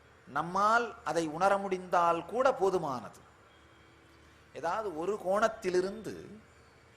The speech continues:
நம்மால் அதை உணர முடிந்தால் கூட தீர்வை அடைந்து விடுவோம். சில நேரத்துல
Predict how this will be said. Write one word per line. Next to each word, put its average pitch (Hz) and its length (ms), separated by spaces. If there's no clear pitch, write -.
நம்மால் 170 460
அதை 180 180
உணர 175 260
முடிந்தால் 165 640
கூட 220 360
தீர்வை 202 360
அடைந்து 156 380
விடுவோம். 90 480
சில 165 300
நேரத்துல 175 600